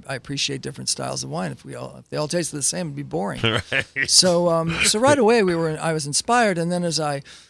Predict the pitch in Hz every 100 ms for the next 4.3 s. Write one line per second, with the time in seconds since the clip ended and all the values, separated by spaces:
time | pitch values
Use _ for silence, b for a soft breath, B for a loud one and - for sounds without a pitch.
0 | B _ 135 156 151 180 165 156 147 -
1 | 160 - 185 165 156 170 165 151 143 165
2 | 151 156 147 143 170 190 151 139 156 156
3 | 151 139 143 143 143 151 139 139 143 127
4 | - 156